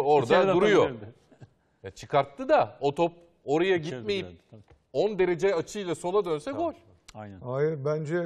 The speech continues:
Speaker 3: e, Jimmy Durmaz'ın hatası. O topa sert vursa gol olur.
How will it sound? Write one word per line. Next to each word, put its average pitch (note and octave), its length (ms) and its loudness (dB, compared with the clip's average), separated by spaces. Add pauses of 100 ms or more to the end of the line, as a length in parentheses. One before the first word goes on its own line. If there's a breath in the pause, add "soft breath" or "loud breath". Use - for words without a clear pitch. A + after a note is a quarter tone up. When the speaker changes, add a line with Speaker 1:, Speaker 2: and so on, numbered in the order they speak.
(340)
Speaker 3:
e, D3 360 -6
Jimmy F3 240 -8
Durmaz'ın D#3 400 -4
hatası. C#3 540 -10 (440)
O D#3 120 -6
topa F3+ 240 0
sert G#3 340 2
vursa F3 220 -2
gol G3 200 0
olur. B2+ 200 -6